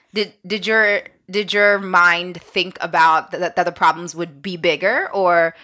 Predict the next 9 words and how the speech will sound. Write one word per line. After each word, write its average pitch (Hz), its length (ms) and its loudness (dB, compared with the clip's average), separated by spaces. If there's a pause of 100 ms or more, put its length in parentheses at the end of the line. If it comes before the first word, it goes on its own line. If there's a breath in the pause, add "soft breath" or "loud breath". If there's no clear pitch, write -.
(120)
like, 185 160 -2
what 196 180 2
was 196 140 -4
the 180 80 -6
move 175 280 -6
here 147 580 -2
like 139 240 -4
for - 140 -10
you? 131 340 -8